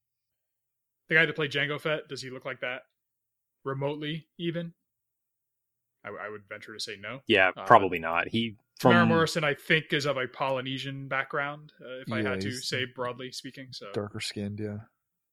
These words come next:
Speaker 1: Yeah, so you'd have to somewhat resemble him.
Speaker 2: Max von Sydow is, like, s-, prototypical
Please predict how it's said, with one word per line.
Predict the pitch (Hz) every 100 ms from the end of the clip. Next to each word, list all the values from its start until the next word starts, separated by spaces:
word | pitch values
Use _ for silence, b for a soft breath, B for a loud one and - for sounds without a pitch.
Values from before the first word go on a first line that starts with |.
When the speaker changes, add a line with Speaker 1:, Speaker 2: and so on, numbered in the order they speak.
| _
Speaker 1:
Yeah, | 90 80
so | - 101 87 -
you'd | - 127
have | 92
to | -
somewhat | - 98 90
resemble | 98 98 95
him. | 95 98 - _ _ _ _ _ -
Speaker 2:
Max | 123 -
von | 110
Sydow | 101 92 92 87
is, | 85 -
like, | 107 92 _ - _ _ _ -
s-, | - - - - - -
prototypical | 110 101 98 98 95 92 - - 90 104 98 92 90 87 85